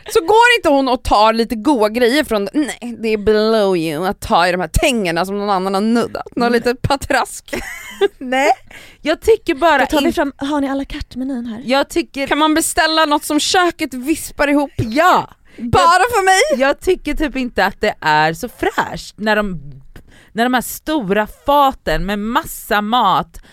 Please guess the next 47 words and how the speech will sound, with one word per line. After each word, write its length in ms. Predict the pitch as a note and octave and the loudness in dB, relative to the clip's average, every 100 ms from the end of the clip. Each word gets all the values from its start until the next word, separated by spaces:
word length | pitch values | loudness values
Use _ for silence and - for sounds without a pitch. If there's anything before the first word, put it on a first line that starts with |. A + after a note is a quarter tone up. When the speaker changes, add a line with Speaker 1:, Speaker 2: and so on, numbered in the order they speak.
| _ | _
Speaker 2:
som, 220 | - B3 B3+ | -10 -6 -4
alltså 180 | C4+ B3+ | -4 -4
jag 160 | A#3+ C#4+ | -4 -4
tyck-, 360 | - D#4 - - | -6 -10 -10 -6
alltså, 180 | B3+ C4 | -2 0
och 60 | |
jag 180 | C4 D4 | 2 2
har 100 | G4 | 0
inte 120 | D4 | -4
basilskräck. 560 | G#3 - A3+ D#3 A#3+ - | -8 -6 -8 -4 -4 -4
Speaker 3:
Nej. 100 | A3 | -2
Speaker 2:
Alltså 140 | A3+ | 0
jag 80 | B3 | 2
har 180 | C#4+ E4 | 2 2
verkligen 260 | C#4+ A3+ G3+ | 2 -2 -6
inte 120 | D3+ | -6
basilskräck. 520 | D3+ E3 - D3 - | -6 -6 -8 -8 -2
Speaker 3:
Nej, 140 | C4 | -2
för 80 | D4+ | 0
det 60 | E4+ | 0
här 80 | A#4+ E4+ | 0 -2
Speaker 2:
Jag, 300 | - - - | -10 -20 -10
Speaker 3:
tycker 160 | B3+ | 0
jag 60 | D#4+ | 2
är 40 | |
Speaker 2:
jag 80 | E4 | 4
kan 20 | |
Speaker 3:
konstigt. 140 | F4+ E4 | 0 0
Speaker 2:
så 60 | |
här 80 | D#4 | 0
verkligen 320 | A3 G3+ F#3 | 0 0 -4
plocka 240 | F3 G#3 - | -4 -4 0
upp 180 | - - | -2 -2
någonting 260 | D#3+ D#3+ | -8 -8
från 140 | D#3+ E3+ | -6 -2
marken 360 | E3 - B2 | -2 -4 -6
och 60 | A#2+ | -4
äta 260 | C#3 - | -4 -6
på 60 | D3 | -4
Speaker 3:
Ja, 80 | G3+ | -2
Speaker 2:
det. 60 | |
Speaker 3:
ja. 80 | E4 | 0
Speaker 2:
Det 120 | B3+ | -2
är 100 | G#3+ | -2
inga 180 | E3 B2 | -6 -8
konstigheter. 600 | - C#3+ - F2+ - C3+ - | -8 -10 -8 -10 -6 -8 -4
Jag, 160 | G#3+ | -6